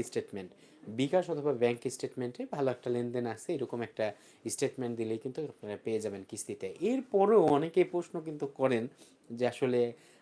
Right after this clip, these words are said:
আর কি লাগবে, WhatsApp-এ নক করেন। আমরা তাদের জন্য এই,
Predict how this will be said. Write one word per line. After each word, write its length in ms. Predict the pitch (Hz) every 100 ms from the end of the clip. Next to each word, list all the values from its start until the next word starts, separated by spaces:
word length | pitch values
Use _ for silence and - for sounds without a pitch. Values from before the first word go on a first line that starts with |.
| -
আর 120 | 135 123
কি 80 | 139
লাগবে, 360 | 123 113 107 110 117
WhatsApp-এ 380 | 117 - 113
নক 160 | 113 107 -
করেন। 260 | 110 107 120 _ - _
আমরা 220 | 117 131
তাদের 280 | 135 143 151
জন্য 260 | 147 143 156
এই, 500 | 147 135 143 139